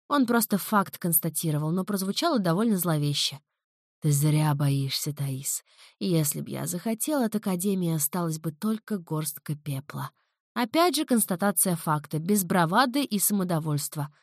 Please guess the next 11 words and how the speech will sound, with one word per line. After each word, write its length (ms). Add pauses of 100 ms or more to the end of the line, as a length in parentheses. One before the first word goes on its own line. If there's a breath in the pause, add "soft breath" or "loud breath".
(320 soft breath)
Но 80
я 240
пришёл 480
сюда 320
лишь 180
для 180
того, 320
чтобы 380
поговорить. 840 (680)
«О 140
чём?» 380